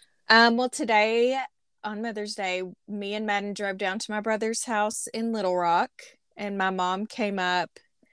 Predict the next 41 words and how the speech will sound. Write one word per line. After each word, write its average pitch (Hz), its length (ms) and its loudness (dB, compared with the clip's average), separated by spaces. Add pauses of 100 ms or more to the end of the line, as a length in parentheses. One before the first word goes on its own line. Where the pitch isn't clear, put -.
(440)
and, 180 640 0
uh, 185 160 0
my 185 180 -2
brother's 190 720 -2
wife, 180 800 2
her 202 240 -2
family 180 460 -2
was 170 220 0
also 240 360 2
there. 165 320 4
So 185 220 0
it 160 40 -2
was 240 160 -2
a, 208 400 2
it 214 60 -6
was 330 200 -4
a - 40 -16
fun, 285 380 -2 (160)
fun 269 280 -2
crew. 254 520 0 (800)
Um, 202 380 0 (300)
and 196 840 -2 (280)
Nana 208 460 -2
made 214 260 0
a, 208 60 4 (360)
made 196 300 -4
a 190 40 -6
banana 190 360 -2
pudding 202 540 0 (760)
and 208 300 -2
drove 208 320 -2
it 240 180 -2
from 262 240 -6
Monticello 262 560 -2
to - 160 -8
Little 208 220 0
Rock, 180 260 2
and 202 180 -2
then 196 140 -4
she - 160 -4
stopped 208 600 2